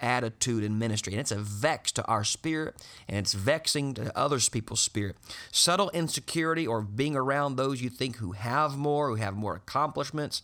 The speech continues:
It appears to be needy, a need for attention and gratification. In reality, it's a wounded ego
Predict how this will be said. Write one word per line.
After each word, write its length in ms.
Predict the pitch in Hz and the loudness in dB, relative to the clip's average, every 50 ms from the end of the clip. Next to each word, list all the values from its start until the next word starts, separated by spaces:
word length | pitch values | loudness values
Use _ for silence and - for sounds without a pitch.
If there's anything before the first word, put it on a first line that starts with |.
| - - - - - - - - - | -8 -20 -20 -20 -20 -20 -20 -12 -6
It 100 | 135 135 | -2 -2
appears 400 | 127 - - 170 196 190 175 - | -2 -2 -2 0 2 2 2 0
to 80 | - | 0
be 200 | 123 123 123 110 | 0 0 0 0
needy, 520 | 107 107 110 117 131 156 170 156 175 160 127 | 2 0 2 2 2 2 2 2 0 0 0
a 60 | - | 0
need 340 | 107 107 113 135 147 151 143 | 0 0 2 2 0 0 -2
for 160 | - - 92 | -4 -6 -6
attention 580 | 90 - - - 156 165 170 165 - 165 151 135 | -6 -6 -6 -2 -2 -2 0 0 -2 -2 -2 -2
and 160 | 104 104 98 | -4 -4 -4
gratification. 960 | - - 113 117 120 123 117 - - - - - 131 123 107 - - 95 82 - - - - - - - - - | -4 -2 -2 0 0 -2 -4 -6 -12 -14 -4 0 2 2 2 2 0 -2 -4 -6 -14 -16 -14 -14 -14 -16 -8 -2
In 180 | 123 135 131 | 0 2 4
reality, 380 | 127 123 127 139 147 147 147 135 | 4 4 4 4 4 4 4 2
it's 100 | 110 - | 2 0
a 60 | 110 | 0
wounded 500 | 110 113 113 120 139 170 185 190 196 190 | 0 2 4 4 4 4 4 2 2 2
ego 460 | 160 127 113 107 98 95 98 110 117 | 2 2 2 2 0 0 0 -2 -4